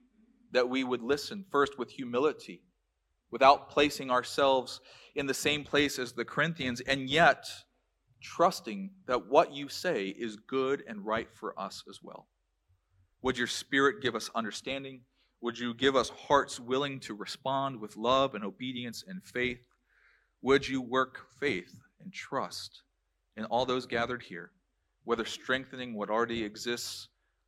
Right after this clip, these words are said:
or working new, a trust in you, the living God? We pray this in the name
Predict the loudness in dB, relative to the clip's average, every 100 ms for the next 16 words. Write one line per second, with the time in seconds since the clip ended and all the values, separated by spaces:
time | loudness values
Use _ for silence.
0 | _ -16 -6 -2 -2 -4 -12 -8 -8 -8
1 | -14 _ _ _ _ _ _ _ _ -10
2 | -6 -6 -6 -12 -12 -12 -12 -12 -12 -12
3 | -16 -20 _ _ _ _ _ _ _ -14
4 | 0 2 2 -4 -6 -4 -2 -4 -8